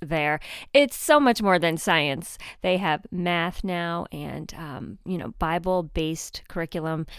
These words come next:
for social studies. Uh, like I said, science, math, you'll find Bible, worldview. So go over to apologia dot com and see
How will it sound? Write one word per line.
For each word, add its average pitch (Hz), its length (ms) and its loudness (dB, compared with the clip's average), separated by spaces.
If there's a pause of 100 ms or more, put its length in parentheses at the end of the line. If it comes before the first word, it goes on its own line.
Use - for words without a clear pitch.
(120)
for 139 640 -4 (180)
social 214 440 -2
studies. 175 600 -4 (320)
Uh, 147 300 -6 (240)
like 165 100 -6
I 156 60 -6
said, - 340 -10
science, 180 500 -2
math, 151 520 -6
you'll - 160 -14
find 147 280 -10
Bible, 147 380 -4
worldview. 147 640 -6
So - 160 -6
go 220 240 0
over 190 280 -2
to 170 160 -6
apologia 220 600 -2
dot 156 240 -4
com 143 280 -6
and 156 120 -8
see 160 240 -8